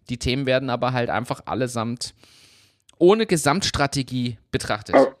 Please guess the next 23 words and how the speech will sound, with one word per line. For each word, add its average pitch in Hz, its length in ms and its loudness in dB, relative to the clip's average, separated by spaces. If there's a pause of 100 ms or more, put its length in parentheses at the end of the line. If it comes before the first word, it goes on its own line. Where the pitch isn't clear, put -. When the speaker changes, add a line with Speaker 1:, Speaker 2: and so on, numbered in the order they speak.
Speaker 2:
aber 127 260 6
fällt - 360 6
dir, 165 220 8
fällt, - 760 2
fällt - 280 2
dir - 140 4
auf, - 200 0
dass 143 220 4
seit - 320 -2
du - 80 6
eben 143 400 4 (320)
in 123 200 8
Amerika 117 520 4
bist, - 320 0
du 135 80 8
jetzt - 480 2
mit 127 280 0
diesen 123 360 4
Themen 254 420 4 (140)
viel 285 180 6
emotionaler - 720 4
umgehst? 131 300 2
Speaker 1:
Ja, 147 240 4